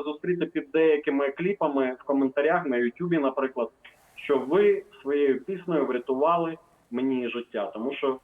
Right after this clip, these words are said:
мені не було, м, заради чого жити в силу певних життєвих обставин, але ваша пісня, е, надихнула, вдихнула в мене життя, віру в те, що буде все добре, і в те, що потрібно боротися і жити далі.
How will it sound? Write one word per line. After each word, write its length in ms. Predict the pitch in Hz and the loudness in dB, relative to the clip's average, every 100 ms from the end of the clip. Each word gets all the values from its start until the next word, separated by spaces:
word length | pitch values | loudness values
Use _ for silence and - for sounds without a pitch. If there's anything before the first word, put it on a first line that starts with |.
| _ _ | _ _
мені 240 | 143 196 226 | 0 4 4
не 120 | 240 | 4
було, 460 | 185 202 165 123 - _ _ - | 2 2 4 0 -2 _ _ -8
м, 340 | 117 113 113 113 | -4 0 0 2
заради 300 | 139 127 120 | 2 2 -2
чого 340 | - 117 113 | -2 0 0
жити 380 | 147 202 202 196 _ _ | -2 -2 -4 -6 _ _
в 100 | - | -6
силу 220 | 156 143 | -2 -2
певних 440 | 139 147 143 135 - | 2 2 2 0 -4
життєвих 480 | 127 - 135 117 110 | -14 -6 -4 -4 -10
обставин, 480 | _ - 135 135 131 _ _ _ | _ -2 0 0 -4 _ _ _
але 200 | 123 123 | -2 -2
ваша 360 | 127 165 180 180 | 2 0 0 -4
пісня, 500 | 180 175 - 156 160 _ _ _ - 117 | -4 -10 -4 -4 -4 _ _ _ -10 0
е, 320 | 120 120 - - | 2 2 -2 -6
надихнула, 760 | 123 120 120 156 160 156 139 135 - | -6 -4 -4 0 2 4 2 -2 -14
вдихнула 600 | 110 123 151 175 151 127 | -14 -6 -4 -2 0 2
в 60 | 113 | 2
мене 240 | 117 117 | 0 -2
життя, 420 | 117 123 170 160 | -6 -6 0 0
віру 280 | 123 131 139 | 0 0 -2
в 80 | 135 - | -2 -6
те, 80 | |
що 160 | 127 123 | -6 -8
буде 240 | 117 117 110 _ _ - | -8 -8 -8 _ _ -10
все 140 | 127 117 | -4 0
добре, 440 | 135 180 175 151 - | 0 0 0 -2 -6
і 260 | 123 120 120 - | -4 -4 -4 -8
в 180 | 110 - | -8 -4
те, 100 | 156 | -4
що 180 | - | -4
потрібно 580 | - 120 - 147 139 123 | -6 -8 -2 -2 0 -2
боротися 460 | 123 135 143 127 - | 0 0 0 -2 -12
і 40 | 110 110 | -10 -10
жити 180 | 107 107 | -10 -6
далі. 260 | 101 98 | -4 -4